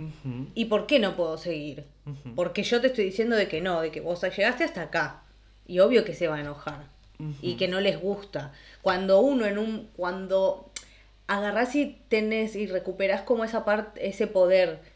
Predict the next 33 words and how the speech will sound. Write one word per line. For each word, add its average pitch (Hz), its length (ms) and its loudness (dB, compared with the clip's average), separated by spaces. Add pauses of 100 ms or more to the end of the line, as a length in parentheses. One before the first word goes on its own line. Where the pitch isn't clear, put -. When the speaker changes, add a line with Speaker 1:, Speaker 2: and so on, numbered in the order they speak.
(420)
Speaker 2:
de 185 180 -2
decirle, 165 840 -2 (680)
y 220 120 -4
de 190 120 2
tener 170 240 -4
la 262 120 2
capacidad 175 520 0
también 165 320 -4
de 156 120 -6
decir, 147 420 -10 (340)
"No, 175 500 -4 (680)
hasta 185 300 -6
acá 175 360 0
llegaste, 170 800 -2 (500)
no 208 360 0
voy 208 160 2
a 190 100 2
permitir 175 480 -4
más 226 280 -2
esto, 220 600 0 (320)
esto 196 320 0
de 170 80 2
acá 160 320 -4
no 214 300 0
pasa 262 340 4
más, 262 420 2
Speaker 1:
Mm. 139 220 -4 (600)
Speaker 2:
porque 165 260 -6
no 165 140 -8
te 196 100 0
voy 208 240 2
a 180 60 4
dejar", 214 640 2